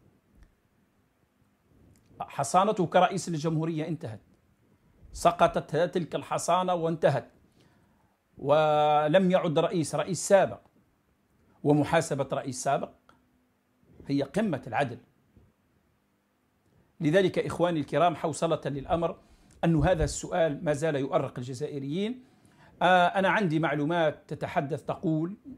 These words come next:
من بعض المصادر، تقول أنه من الاحتمال استدعاء بوتفليقة للقضاء،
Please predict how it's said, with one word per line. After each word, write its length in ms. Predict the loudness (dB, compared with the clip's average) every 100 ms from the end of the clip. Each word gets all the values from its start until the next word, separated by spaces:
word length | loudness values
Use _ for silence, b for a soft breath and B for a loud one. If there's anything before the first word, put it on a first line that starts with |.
| -8
من 200 | -4 0
بعض 220 | 0 0
المصادر، 520 | -4 -4 0 0 0
تقول 440 | -4 -8 -4 -4 -4 _ b b b -2
أنه 260 | 2 2
من 160 | 2 0
الاحتمال 720 | -2 -6 -4 2 2 0 -4
استدعاء 440 | -14 -6 2 2
بوتفليقة 760 | 0 -10 -10 -8 -6 -2 -2 -4 _ _ _ _ _ _ b b b
للقضاء، 920 | -4 0 0 -2 -4 -2 2 0 -2